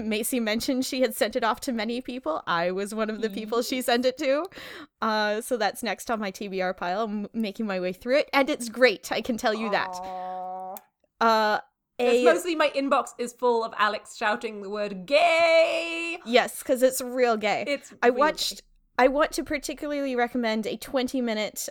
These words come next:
Speaker 1: uh, YouTube video that I watched. It's in Wired's Technique Critique series
Speaker 2: Hmm.
Speaker 1: on YouTube, and it is a cool video about the use of spy shit in movies, like gadgets and disguises and
Speaker 2: Mm.
Speaker 1: so forth,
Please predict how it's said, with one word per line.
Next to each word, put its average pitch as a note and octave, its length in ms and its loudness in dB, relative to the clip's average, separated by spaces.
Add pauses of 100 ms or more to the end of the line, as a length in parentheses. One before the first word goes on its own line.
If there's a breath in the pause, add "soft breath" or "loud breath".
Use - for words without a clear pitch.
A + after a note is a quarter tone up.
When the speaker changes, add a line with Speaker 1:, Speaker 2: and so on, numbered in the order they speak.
Speaker 1:
uh, G3 200 2
YouTube A3 480 -4
video F#3+ 320 0
that F3+ 100 0
I F3+ 80 0
watched. F3 400 -2
It's G#3+ 160 -6
in A3+ 140 0
Wired's A3 480 0
Technique - 580 -6
Critique - 400 -10
series C4+ 360 -2
Speaker 2:
Hmm. G#3 40 0
Speaker 1:
on G3+ 160 -2
YouTube, D4 460 -6 (360 soft breath)
and A3 140 2
it A#3+ 100 2
is B3+ 360 -2
a A#3 360 0
cool D4 240 -4
video C#4+ 280 4
about G#3+ 360 2 (720)
the A3+ 200 6
use A3+ 340 -2
of G3+ 140 -2
spy G#3 560 2
shit - 520 -2
in A3 200 0
movies, A#3+ 320 -2
like F#3 220 -4
gadgets A3+ 520 0
and A3 100 -2
disguises G#3 540 0
and G#3 120 0
Speaker 2:
Mm. - 40 -4
Speaker 1:
so B3+ 140 2
forth, C#4+ 260 0